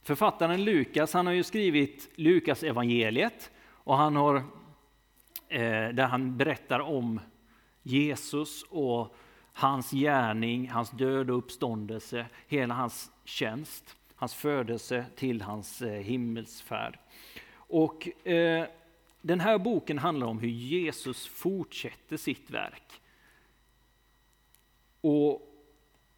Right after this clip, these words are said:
hur han gör det genom hans lärjungar.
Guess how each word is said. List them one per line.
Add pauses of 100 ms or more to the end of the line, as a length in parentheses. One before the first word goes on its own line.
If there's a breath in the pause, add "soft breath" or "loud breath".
(500)
hur
han
gör
det
genom
hans
lärjungar.